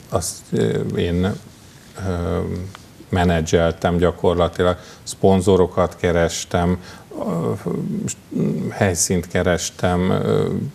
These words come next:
a felvételhez zenei rendezőt, illetve stábot, tehát, ö, ö, a lemez az, az egy ilyen dolog, de ugyanígy koncerteket szerveztem már akkor,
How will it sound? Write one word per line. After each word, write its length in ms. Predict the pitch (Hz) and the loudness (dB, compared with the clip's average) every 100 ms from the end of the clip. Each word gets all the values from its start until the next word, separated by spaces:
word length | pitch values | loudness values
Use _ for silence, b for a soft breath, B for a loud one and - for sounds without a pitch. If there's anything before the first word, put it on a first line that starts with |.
| - 247 262 - 277 254 - - - - | -12 -10 -10 -12 -12 -12 -12 -18 -20 -16
a 160 | - - | -6 -4
felvételhez 920 | - 98 92 90 - 92 92 87 87 B B B | 2 4 4 2 4 2 2 -2 -4 B B B
zenei 420 | - 101 92 90 87 | 0 2 4 4 4
rendezőt, 680 | 87 85 87 85 90 85 - | 4 4 2 2 2 2 2
illetve 360 | 85 80 - | 0 0 -4
stábot, 560 | - - 92 90 95 90 | -4 0 2 4 2 2
tehát, 500 | - 90 90 87 - | 0 0 0 0 4
ö, 120 | 95 95 B B B B - 370 | 4 2 B B B B -14 -6
ö, 100 | 113 110 - - - 226 | -4 -4 -6 -16 -16 -2
a 80 | - | 2
lemez 360 | 98 95 92 90 | 4 4 4 4
az, 200 | 87 - - | 2 0 -6
az 120 | - | 2
egy 180 | 92 95 | 4 4
ilyen 260 | 92 87 | 2 4
dolog, 280 | 90 110 113 | 6 6 6
de 160 | 120 117 | 4 4
ugyanígy 760 | 120 107 95 95 98 101 101 | 6 4 6 6 6 6 4
koncerteket 800 | 95 107 92 - 85 - 90 90 - | 4 2 2 0 0 0 -2 -2 -2
szerveztem 720 | - 90 87 85 - 92 87 | 0 0 0 0 -2 -2 0
már 220 | 87 87 | 2 2
akkor, 400 | 87 - 95 87 | 2 0 0 0